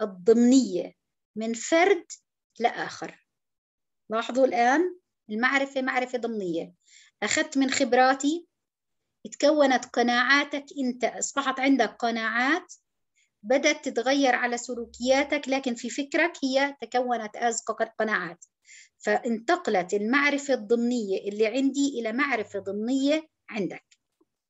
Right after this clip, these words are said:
المرحلة الثانية الإكسترن-، الاكسترناليزيشن،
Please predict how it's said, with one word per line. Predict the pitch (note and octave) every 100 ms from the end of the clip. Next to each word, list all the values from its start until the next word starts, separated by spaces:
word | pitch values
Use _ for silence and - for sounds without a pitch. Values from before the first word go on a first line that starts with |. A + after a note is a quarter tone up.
| _ _ _ _ _ _ _ _ - _ A3
المرحلة | A3+ D4 G4+ - G4 F4+
الثانية | F4+ E4+ D4+ B3 G#3 G3+ G#3+ A3+ _ _ _
الإكسترن-، | A3 B3 - - - C4 C4+ B3+ B3
الاكسترناليزيشن، | A#3 A#3+ - D#4 E4 D4 D4 C4+ C4 D4+ C#4+ G#3 A#3 B3+ A#3+ - G3+ F3+ F3 F3